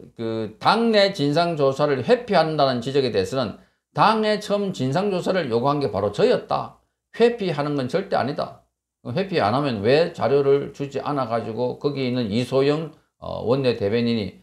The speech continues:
아무 자료가 없어가지고 의미 없는 자료만 있는 것 같아." 이런 식으로 발언을 했습니다.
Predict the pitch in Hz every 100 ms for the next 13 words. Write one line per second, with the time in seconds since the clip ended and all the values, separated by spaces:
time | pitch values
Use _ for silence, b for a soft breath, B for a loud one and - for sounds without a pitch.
0 | - 76 110 151 127 131 147 104 127 117
1 | 110 110 123 - 98 135 143 120 175 113
2 | 127 139 113 98 113 87 82 - 78 -
3 | _ - 170 220 214 196 190 180 123 127
4 | 127 110 90 - - -